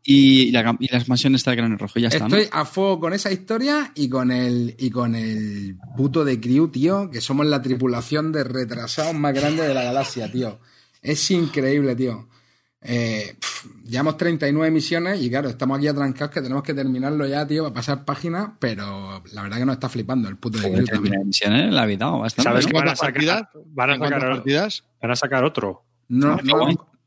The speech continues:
Speaker 2: no la hemos contado, pero la, acho, el juego me parece un disparate, ¿eh? O sea, como con, con, con veintisiete cartas y cuatro cohetes, tío, te puedes hacer un juego así, tío. Me pareció brutal, tío.
Speaker 4: Claro.
Speaker 2: Me pareció brutal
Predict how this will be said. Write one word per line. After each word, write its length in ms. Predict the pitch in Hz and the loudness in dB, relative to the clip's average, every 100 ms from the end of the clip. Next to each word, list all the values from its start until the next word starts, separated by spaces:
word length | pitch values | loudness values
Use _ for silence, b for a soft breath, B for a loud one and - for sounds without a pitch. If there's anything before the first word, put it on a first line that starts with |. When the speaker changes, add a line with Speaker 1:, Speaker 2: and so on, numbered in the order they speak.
| _ | _
Speaker 2:
no 140 | 127 147 | -2 0
la 120 | 175 | 0
hemos 120 | 180 | -2
contado, 420 | 165 127 151 147 | -2 0 0 0
pero 520 | 127 123 120 117 117 107 | 0 0 0 -2 -2 -2
la, 240 | 127 117 - | -2 -2 -4
acho, 400 | 117 - 117 95 - | -8 -6 -6 -8 -10
el 100 | 113 | -10
juego 320 | 104 - 127 | -8 -2 0
me 140 | 147 151 | 0 0
parece 320 | 123 120 170 | -2 -4 -4
un 80 | 170 | -2
disparate, 560 | 170 131 101 127 143 | -2 -2 -4 -4 -4
¿eh? 100 | 113 | -2
O 80 | 151 | -2
sea, 180 | 127 127 | -2 -2
como 220 | 127 143 | 0 2
con, 220 | 151 151 | 2 0
con, 300 | 135 143 139 127 | -2 -2 -2 -4
con 500 | - 135 135 131 - _ _ _ - | -2 0 0 -2 -6 _ _ _ -6
veintisiete 680 | 139 143 143 123 165 165 | 0 0 0 0 0 2
cartas 340 | 160 165 170 156 | 2 0 0 0
y 40 | |
cuatro 320 | 147 147 151 | 2 0 0
cohetes, 420 | 135 139 160 214 - | 0 0 0 -4 -2
tío, 420 | 165 214 285 b b b b | -2 -2 -6 b b b b
te 100 | - | -4
puedes 220 | 110 135 | 0 2
hacer 240 | 143 139 156 | 2 0 -2
un 80 | 139 | -4
juego 240 | 151 151 | -4 -4
así, 220 | 139 139 | -2 -4
tío. 220 | 123 120 95 | -2 -4 -6
Me 160 | 110 | -8
pareció 520 | 113 117 110 143 185 | -6 -4 -2 0 2
brutal, 760 | 220 165 131 123 117 123 107 107 | 0 0 0 0 2 -2 -4 -8
tío. 180 | 120 98 | -10 -8
Speaker 4:
Claro. 300 | - 95 92 _ _ _ _ _ _ _ _ _ - | -8 -10 -12 _ _ _ _ _ _ _ _ _ -10
Speaker 2:
Me 120 | 113 | -8
pareció 360 | 107 113 139 190 | -4 -4 -2 -2
brutal 500 | 147 123 107 110 | 0 -2 -2 -6